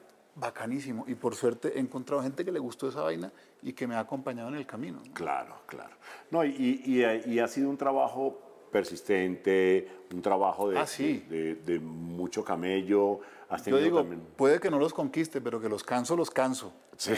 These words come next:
Speaker 1: Sí,
Speaker 2: <laughs> sí, sí,
Speaker 1: yo
Speaker 2: sí,
Speaker 1: los
Speaker 2: sí.
Speaker 1: mamo, güey.
Speaker 2: Bueno, y has tenido unos managers también que han sido camelladores todos,
Speaker 1: Sí.
Speaker 2: ¿no? Hay gente
Speaker 1: Sí,
Speaker 2: que
Speaker 1: a partir de Mariana, especialmente, con, con quien estuvimos trece años.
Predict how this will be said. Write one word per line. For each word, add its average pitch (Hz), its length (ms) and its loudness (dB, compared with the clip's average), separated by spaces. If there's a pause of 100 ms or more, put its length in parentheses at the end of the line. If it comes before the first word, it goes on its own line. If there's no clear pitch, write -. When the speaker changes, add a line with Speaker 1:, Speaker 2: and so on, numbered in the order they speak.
Speaker 1:
Sí, - 120 -6
Speaker 2:
<laughs> - 0 -
sí, 127 260 4
sí, 139 180 0
Speaker 1:
yo 107 100 0
Speaker 2:
sí, 117 40 4
Speaker 1:
los 165 140 6
Speaker 2:
sí. 170 60 0
Speaker 1:
mamo, 147 340 2
güey. 104 180 -6
Speaker 2:
Bueno, 139 180 4
y 123 40 4
has 107 100 2
tenido 135 200 0
unos 190 140 0
managers 180 300 4
también 98 260 0
que 123 100 0
han - 40 -2
sido 143 360 2
camelladores 95 580 2
todos, 107 300 2
Speaker 1:
Sí. 113 120 2
Speaker 2:
¿no? 104 80 -2 (460)
Hay 80 80 -6
gente 92 240 -4
Speaker 1:
Sí, 123 100 2 (280)
Speaker 2:
que - 60 -6
Speaker 1:
a 120 120 -2
partir 120 360 -2
de 143 120 4
Mariana, 139 580 2
especialmente, 127 840 -2
con, 135 260 -2
con 113 240 -16
quien 113 180 -6
estuvimos 113 440 -4
trece 135 360 2
años. 113 440 -4